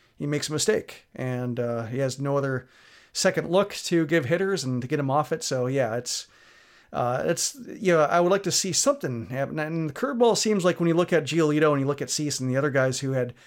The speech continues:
curveballs of note, they've kind of either it's, maybe it's been the Major League Baseball that's been the issue, that commanding the curveball, uh, has been troublesome, or maybe it's the way umpires are calling it.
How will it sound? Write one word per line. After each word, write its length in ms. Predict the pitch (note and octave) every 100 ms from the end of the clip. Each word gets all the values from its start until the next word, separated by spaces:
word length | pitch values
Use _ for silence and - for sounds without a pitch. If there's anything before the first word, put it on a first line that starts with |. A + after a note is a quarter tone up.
| - - - -
curveballs 500 | - F#3+ C#3+ F3 D3
of 80 | C3
note, 300 | E3+ G#3+ G#3
they've 420 | C#3+ C3+ A#2 -
kind 260 | - G#3+
of 280 | G#3+ F#3 D3+
either 280 | E3+ E3+ D#3+
it's, 180 | D3 -
maybe 280 | - D#3+ E3
it's 100 | D#3+
been 180 | - D#3+
the 60 | C#3+
Major 300 | C#3 D3+ D3
League 180 | B2+
Baseball 580 | B2 D#3 - G3+ G3+ G3 -
that's 160 | F#3
been 140 | - F#3
the 100 | F#3
issue, 300 | F#3+ G#3+ G#3+
that 240 | D3+ C3 _ - - -
commanding 340 | - D#3+ E3+ D#3
the 60 |
curveball, 640 | C3+ F3+ E3+ D3+ D3+ D3 - _ _
uh, 220 | - A#2+
has 180 | A#2 C3
been 440 | C3+ C#3+ C3 A#2+ G#2 _ _ _ _
troublesome, 580 | - B3+ C4 A#3+ A#3+ A3
or 60 |
maybe 320 | C#3+ D#3 D#3+ D#3
it's 240 | D3+ -
the 100 | D#3
way 160 | D3 D3
umpires 380 | D#3 C#3+ D3+
are 60 | B2+
calling 320 | - F3+ G3
it. 180 | F#3+ -